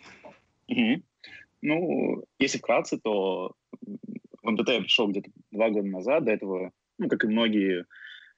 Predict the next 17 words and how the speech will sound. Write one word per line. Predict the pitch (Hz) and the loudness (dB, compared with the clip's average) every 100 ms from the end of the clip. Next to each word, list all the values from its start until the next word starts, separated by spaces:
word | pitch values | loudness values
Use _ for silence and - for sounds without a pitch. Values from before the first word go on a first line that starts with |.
| _ | _
люди, | 127 127 117 | 4 4 2
которые | 107 107 | 2 0
знакомы | 101 101 110 | 0 0 -2
с | 101 | 0
покером, | 107 104 95 | -2 0 -2
начал | 98 - | -2 -4
с | 92 | -6
полтинника, | - 95 151 170 143 110 | -4 0 0 0 0 0
играл | 101 104 98 95 87 _ _ _ - - | 2 4 2 0 -4 _ _ _ -20 -2
кучу | - - | 0 0
всего, | - 107 127 131 | -4 2 4 4
там, | 87 87 87 _ _ _ | 0 -10 -12 _ _ _
включая | - - - | -6 -4 0
кэш, | 156 185 165 - | 2 4 4 0
там, | 117 104 | -6 -6
много | 98 98 101 117 98 | -8 -8 0 0 0
гриндил. | 92 139 156 117 107 98 | 0 0 2 0 0 -2